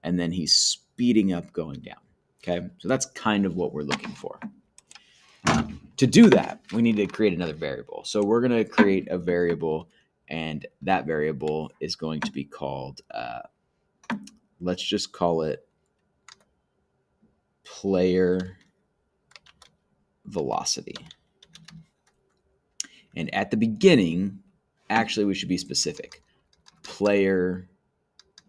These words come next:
let's say P Y velocity, because we're only talking about velocity up and down.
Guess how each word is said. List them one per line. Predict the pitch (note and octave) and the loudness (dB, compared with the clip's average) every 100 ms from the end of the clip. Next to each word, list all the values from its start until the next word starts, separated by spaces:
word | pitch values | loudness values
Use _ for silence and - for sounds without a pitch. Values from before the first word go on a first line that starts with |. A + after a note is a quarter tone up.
| - | -2
let's | G#2 - | -2 0
say | G2 D2 - _ | -2 -2 -6 _
P | - C3 A#2 A2 G#2 - - - | -4 0 2 2 0 -8 -14 -4
Y | F#2 G2 E2 C#2 C#2+ F#2+ - _ _ _ _ _ _ _ - _ _ _ - | 0 2 0 -4 -8 -10 -16 _ _ _ _ _ _ _ -20 _ _ _ -16
velocity, | - D2+ C#2 - - - - - - - _ _ _ _ | -8 -6 -4 -4 -6 -8 -12 -18 -20 -20 _ _ _ _
because | - - F#2 G2 | -8 0 0 2
we're | A2 A2+ | 2 4
only | D3+ C3+ | 4 4
talking | A2+ G#2+ G2 G2 | 4 2 2 -2
about | F2 E2+ C#2 | 0 -2 -2
velocity | F2 E2 F2 - E2+ E2+ - | -2 2 0 0 -6 -6 -6
up | F#2 E2 | -6 -6
and | D#2+ | -6
down. | F2+ F2 D#2+ C#2+ | -6 -6 -6 -10